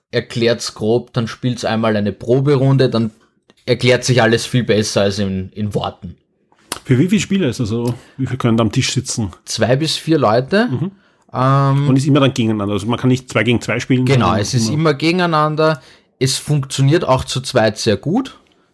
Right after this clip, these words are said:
Speaker 1: Haben wir, äh, habe ich auch schon selbst zu zweit gespielt.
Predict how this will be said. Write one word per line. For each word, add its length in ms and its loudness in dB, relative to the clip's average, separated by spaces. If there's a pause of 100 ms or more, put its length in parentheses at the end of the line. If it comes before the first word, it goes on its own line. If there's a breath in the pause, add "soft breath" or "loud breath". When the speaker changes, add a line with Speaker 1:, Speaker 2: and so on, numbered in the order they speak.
(140)
Speaker 1:
Haben 220 0
wir, 80 4
äh, 580 0
habe 140 0
ich 60 2
auch 180 0
schon 160 -4
selbst 240 -2
zu 80 -8
zweit 320 0
gespielt. 400 -2